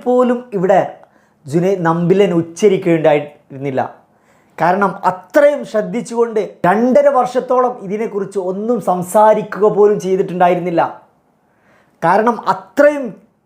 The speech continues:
ശ്രദ്ധിച്ചുകൊണ്ട് മറ്റൊരു നിവൃത്തിയുമില്ലാത്തത് കൊണ്ട് മാത്രമാണ് നമ്പിലന് ഇപ്പോഴൊക്കെ വീഡിയോയിൽ വരൽ തുടങ്ങിയത്.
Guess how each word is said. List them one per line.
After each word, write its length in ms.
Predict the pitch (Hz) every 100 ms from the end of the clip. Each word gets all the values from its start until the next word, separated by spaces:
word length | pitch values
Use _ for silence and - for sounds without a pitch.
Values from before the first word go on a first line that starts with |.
| _ -
ശ്രദ്ധിച്ചുകൊണ്ട് 840 | 185 165 175 190 220 208 202 196 175 - - _ _ - - 165
മറ്റൊരു 400 | 175 - 247 240 208
നിവൃത്തിയുമില്ലാത്തത് 1000 | 202 214 208 - 240 214 202 202 190 202
കൊണ്ട് 160 | 196 175 170 160
മാത്രമാണ് 600 | 170 175 - 196 185 180 147 - 131
നമ്പിലന് 460 | 139 156 160 156 - _ _
ഇപ്പോഴൊക്കെ 320 | 165 160 160 127
വീഡിയോയിൽ 340 | 143 147 160 160
വരൽ 220 | 143 143 143
തുടങ്ങിയത്. 420 | 143 135 135 143